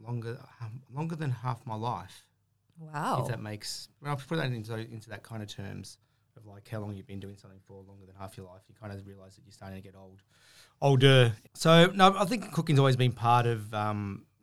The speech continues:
Speaker 1: been, obviously been part of my upbringing, being half Italian, half Indian, being, being born around food, born into food. And it's actually someone asked me about it today. So not the second, the second, for some reason, I, someone else asked me, asked, asked me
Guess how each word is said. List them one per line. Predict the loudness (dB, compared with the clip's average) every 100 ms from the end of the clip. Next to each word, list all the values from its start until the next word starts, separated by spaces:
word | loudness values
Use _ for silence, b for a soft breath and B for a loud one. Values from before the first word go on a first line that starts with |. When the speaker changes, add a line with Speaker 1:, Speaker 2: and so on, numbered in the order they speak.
| _
Speaker 1:
been, | -6 -2
obviously | 0 0 -2
been | -6
part | -6 -6
of | -4
my | -6 -8 -16 _ _
upbringing, | -10 -4 0 4 4 2 -2 b b b b b _ -2
being | 0 0
half | 0 0
Italian, | -2 -2 -2 0
half | 0 0
Indian, | -2 -2 -2 -2
being, | -4 -4 -8 -2
being | 0 0 -2
born | -2 2 4
around | 4 2 0
food, | -2 -2 0 0 -4
born | -4 0 2
into | 0
food. | -2 -2
And | 0
it's | -2
actually | -2 -4
someone | -6 -4 -2
asked | -2 -4
me | -8
about | -6 -6
it | -6
today. | -8 -6 -6 -8 _ _ _
So | -6
not | -4
the | -2
second, | -4 -4 -8
the |
second, | -12 -12 -10 -10 -12
for | -8
some | -4 0
reason, | 2 2
I, | -2
someone | -2 -2
else | -2
asked | -4 -6
me, | -8 -16 _ _
asked, | -8 -6 -4
asked | -6 -6
me | -8